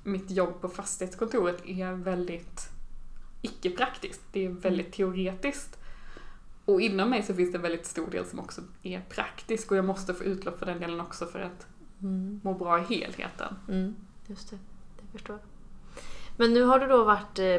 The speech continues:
Speaker 2: på fastighetskontoret i två och ett halvt år.
Speaker 1: Mm.
Speaker 2: Och då är det inklusive det här traineeprogrammet
Speaker 1: Precis.
Speaker 2: som var då.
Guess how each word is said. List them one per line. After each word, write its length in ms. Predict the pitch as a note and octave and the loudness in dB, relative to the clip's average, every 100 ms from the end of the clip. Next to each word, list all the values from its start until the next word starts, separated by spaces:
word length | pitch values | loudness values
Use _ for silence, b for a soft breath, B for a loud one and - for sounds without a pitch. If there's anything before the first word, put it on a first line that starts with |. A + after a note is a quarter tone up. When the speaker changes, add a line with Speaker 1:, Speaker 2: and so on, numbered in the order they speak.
| F3+ | 2
Speaker 2:
på 80 | F#3 | 0
fastighetskontoret 1000 | G3 F#3+ F3 F3 E3+ F3 E3+ E3+ E3 D#3 | 0 0 -4 -4 -4 -4 0 -2 -2 -2
i 180 | D#3 D#3 | -2 -2
två 160 | - | -2
och 80 | F#3 | -2
ett 60 | F3 | 0
halvt 240 | F3 - | -4 2
år. 200 | G#3+ G4 - - - | 4 4 2 -4 2
Speaker 1:
Mm. 140 | B3 - - - - - | 2 2 -12 -14 -14 -6
Speaker 2:
Och 100 | G#3 | 0
då 80 | G3+ | 4
är 80 | G3+ | 6
det 140 | F#3+ | 4
inklusive 880 | - F#3+ F3+ - A3 G#3+ F#3+ F3 E3+ | 2 0 0 4 4 6 2 2 0
det 80 | E3+ | 0
här 180 | F3 D3+ | -2 -4
traineeprogrammet 1000 | F3 F3 E3+ E3+ E3 E3+ G#3+ G#3+ - - | -4 -4 -4 -4 -2 4 4 2 -8 -10
Speaker 1:
Precis. 640 | - G3 F3+ F3+ F3+ - - | -2 0 0 -2 -4 -8 -6
Speaker 2:
som 160 | F3 | -2
var 240 | F3 F#3+ G3 | 0 2 2
då. 200 | D#3+ | 0